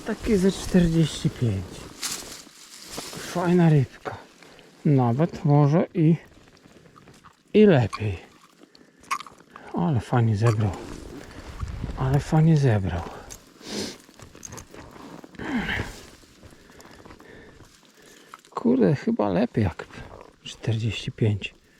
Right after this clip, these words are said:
Ale se szczepił aż kotwicą ten pysk. Nie miał szans.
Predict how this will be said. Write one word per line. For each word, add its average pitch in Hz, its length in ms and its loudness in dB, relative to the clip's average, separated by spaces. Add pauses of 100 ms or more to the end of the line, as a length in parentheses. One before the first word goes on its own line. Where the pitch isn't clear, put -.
(1000)
Ale 131 260 -4
se - 280 -8
szczepił - 520 -4
aż - 240 -10 (1400)
kotwicą - 760 -6 (1300)
ten 101 380 -2 (360)
pysk. - 580 -6 (1120)
Nie 127 140 0
miał 123 260 0
szans. - 800 -8